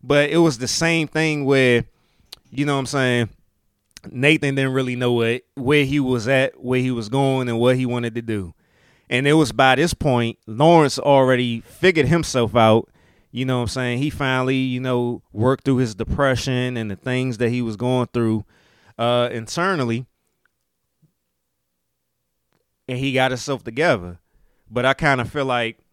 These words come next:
you know what I'm saying, in the process of him getting himself together and Issa getting back with him, them going, doing their back and forth and stuff, that it never worked out because Issa never really worked on the shit that she should have been working on. She was always,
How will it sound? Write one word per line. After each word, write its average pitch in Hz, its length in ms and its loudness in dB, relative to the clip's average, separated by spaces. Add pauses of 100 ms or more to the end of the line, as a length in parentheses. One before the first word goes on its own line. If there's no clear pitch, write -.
(380)
you 123 120 -6
know 127 80 2
what 123 60 2
I'm 110 40 -2
saying, 120 320 -2
in 120 100 -2
the 117 80 0
process 135 600 2
of 117 220 0
him 139 200 0
getting 123 280 4
himself 120 360 2
together 117 500 -2
and 107 420 -6 (360)
Issa 139 380 -6
getting 123 300 -8
back 123 280 0
with 123 260 -2
him, 123 300 -4
them 123 200 -6
going, 123 320 -6
doing 131 260 0
their 127 140 -2
back 117 240 0
and 107 100 -8
forth 196 260 2
and 123 120 -6
stuff, 113 320 -4 (500)
that 123 380 0 (240)
it 147 140 0
never 147 220 4
worked 143 320 4
out 175 240 8
because 139 380 -2
Issa 170 340 -2
never 147 340 4
really 151 280 2
worked 156 320 2
on 156 160 0
the 139 60 -2
shit - 280 -4
that 135 140 0
she 214 320 -2
should 165 220 2
have 139 100 4
been 139 160 2
working 127 340 2
on. 113 320 0 (520)
She 180 180 2
was 156 160 4
always, 147 720 4